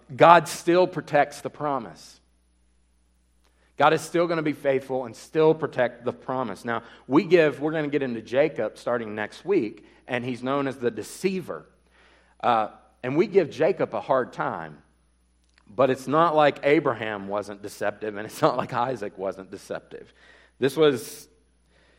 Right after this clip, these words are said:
it's more than a learned trait. We do learn deception by watching others, but it also comes from within, right? Because of our own, our own sin natures. Uh, look at verse twelve of chapter twenty-six.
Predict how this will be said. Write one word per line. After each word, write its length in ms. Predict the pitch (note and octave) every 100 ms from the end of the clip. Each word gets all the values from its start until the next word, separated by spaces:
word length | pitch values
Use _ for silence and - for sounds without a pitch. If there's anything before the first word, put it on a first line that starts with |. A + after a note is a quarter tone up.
| _ _ -
it's 180 | B2
more 220 | E3 E3+ D#3
than 140 | D3
a 40 |
learned 380 | C3 B2+ C3+ C3
trait. 560 | - G#2 G2 G#2+ - - _ _ _ _
We 120 | B2+
do 260 | B2 C#3+ E3
learn 340 | C3+ C3 C3+
deception 600 | A#2 A2 B2 B2 - B2+
by 140 | A#2 A2
watching 520 | G2+ A#2+ B2 B2 A#2
others, 420 | A2+ A2 G#2 G#2 -
but 100 | A#2
it 120 | A#2+
also 260 | C3 - A2
comes 300 | A2 G2+ -
from 200 | G#2 F#2+
within, 400 | F#2 F2 D#2 C#2 _ _
right? 320 | F#2 A2 -
Because 280 | A2 B2 A2+
of 60 | A2+
our 160 | G2+
own, 260 | G#2+ G2+ F#2 _ _ -
our 180 | G#2 G#2
own 160 | F#2
sin 300 | E2+ - F#2+
natures. 460 | F2 D#2 D#2 D2+ C#2 _ _ _ _ _ _ _ _ _ _ _ _ _ _ _ _ _ _ _ _ _ _ _
Uh, 220 | A#2 G#2 -
look 180 | B2+ D3+
at 80 | A#2+
verse 220 | C#3+ C#3
twelve 580 | - D3 B2 G2 G2 - _ _ _ _ -
of 100 | G#2
chapter 280 | B2 A#2+ A2
twenty-six. 760 | B2 A#2+ - A2 F#2 - -